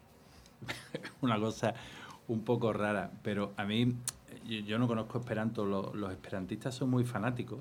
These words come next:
son muy fanáticos. Es una mezcla de mucho, de muchos idiomas, en teoría muy fáciles.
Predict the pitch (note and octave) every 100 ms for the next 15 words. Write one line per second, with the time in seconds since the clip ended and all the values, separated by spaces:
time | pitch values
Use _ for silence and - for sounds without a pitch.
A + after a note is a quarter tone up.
0 | - - G2+ G#2+ - F#2+ A2+ A#2+ - G2
1 | G#2+ G#2 G#2+ G#2+ - F#2+ - - - -
2 | - A2 G2 G2+ - G#2+ G2+ G2 - -
3 | G2+ G2 G#2+ - A2 G2 G2 A#2 A#2 G#2+
4 | C#3+ - - G#2 G2 G2 G2 G#2 G#2 -
5 | B2 B2 A2 G#2